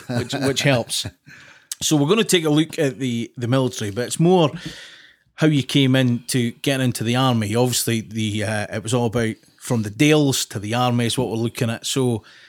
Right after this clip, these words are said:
Speaker 1: for people that don't know, what was it like growing up in the Dales?
Speaker 2: Well, that's a very good question. I think, uh, I think suffice to say it was very happy times. Happy times with, uh, good people,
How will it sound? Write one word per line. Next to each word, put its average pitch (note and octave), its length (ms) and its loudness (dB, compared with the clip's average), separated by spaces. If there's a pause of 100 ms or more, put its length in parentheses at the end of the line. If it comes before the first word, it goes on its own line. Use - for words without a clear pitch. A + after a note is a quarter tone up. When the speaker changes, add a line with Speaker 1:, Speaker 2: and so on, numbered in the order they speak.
(240)
Speaker 1:
for A#2+ 100 -10
people E3 340 -2
that B2+ 140 -4
don't D3+ 280 6
know, A2+ 380 -4 (500)
what F3+ 100 -2
was D#3+ 120 -2
it - 20 2
like F3+ 180 2
growing D#3+ 200 4
up D#3+ 60 -2
in D#3+ 60 0
the C#3 60 2
Dales? B2+ 540 0 (680)
Speaker 2:
Well, A#2+ 400 2
that's D3 240 0
a B2 80 0
very B2+ 300 0
good A#2 220 -4
question. A#2 580 -2
I G2+ 100 -4
think, - 480 -4
uh, G#2+ 360 -2 (760)
I F#2+ 100 -4
think - 500 -4 (120)
suffice C3+ 500 0
to G#2+ 100 0
say G#2 240 2
it F#2 160 0
was F2+ 160 -2
very G#2 260 2
happy G2 340 0
times. G#2+ 540 -2 (600)
Happy B2+ 320 2
times A2 580 2
with, - 340 -2
uh, F#2+ 360 0 (320)
good A#2 260 -2
people, B2+ 380 -2